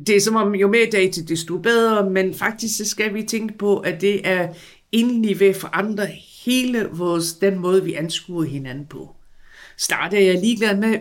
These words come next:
hvem du er. Jeg skal bare kigge på dine data og alle de profiler, der bliver skabt,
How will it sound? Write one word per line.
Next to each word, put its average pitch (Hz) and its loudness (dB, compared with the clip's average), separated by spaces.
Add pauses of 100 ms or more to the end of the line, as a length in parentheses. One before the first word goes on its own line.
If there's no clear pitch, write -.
hvem 214 2
du 156 -4
er. 131 -12
Jeg 190 6
skal 196 0
bare 180 0
kigge 208 -6
på 196 -6
dine 156 -4
data 131 -4 (580)
og 165 2
alle 165 4
de 185 0
profiler, 202 0
der 135 -2
bliver - -12
skabt, - -8